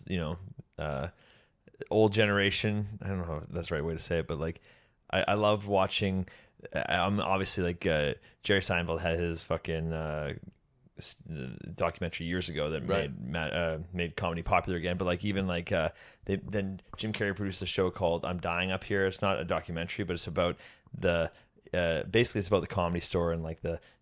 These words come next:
Speaker 1: eighties or whatever. You know, like, I, I, any of that kind of shit, that era of stand-up
Speaker 2: Such a
Speaker 1: is fucking cool.
Speaker 2: dysfunctional
Speaker 1: Yeah, I love it. I'm, I
Speaker 2: I,
Speaker 1: think
Speaker 2: I
Speaker 1: it's
Speaker 2: hear
Speaker 1: so
Speaker 2: people
Speaker 1: cool.
Speaker 2: talk about Yuck Yucks all the time here
Speaker 1: Yeah.
Speaker 2: in Canada and how just what a, what a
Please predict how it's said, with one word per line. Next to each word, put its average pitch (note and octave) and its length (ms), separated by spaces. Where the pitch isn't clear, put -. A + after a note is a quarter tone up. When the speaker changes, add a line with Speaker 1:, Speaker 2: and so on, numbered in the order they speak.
Speaker 1:
eighties F2 500
or E2+ 140
whatever. E2+ 320
You F#2 40
know, F#2+ 140
like, F#2 180
I, - 140
I, - 120
any C3 220
of D3 40
that B2 160
kind C#3+ 220
of B2+ 40
shit, B2 320
that A#2 160
era A2+ 300
of B2 60
stand-up G#2+ 500
Speaker 2:
Such A2 160
a - 20
Speaker 1:
is G#2 200
fucking G2 320
cool. G2 260
Speaker 2:
dysfunctional F2+ 500
Speaker 1:
Yeah, A#2 380
I A2+ 60
love A#2+ 320
it. F2 120
I'm, G2+ 160
I F#2+ 120
Speaker 2:
I, G#2+ 100
Speaker 1:
think A2+ 180
Speaker 2:
I G2 40
Speaker 1:
it's F#2 100
Speaker 2:
hear A2 80
Speaker 1:
so G2+ 60
Speaker 2:
people A2 180
Speaker 1:
cool. G2 80
Speaker 2:
talk F2+ 200
about E2 260
Yuck D#2+ 240
Yucks D#2+ 260
all D#2 100
the D2 100
time D2 320
here G#2 200
Speaker 1:
Yeah. F#2+ 80
Speaker 2:
in F2+ 60
Canada D#2 560
and D#2 160
how E2 280
just - 200
what E2+ 160
a, E2 100
what E2 160
a D2 220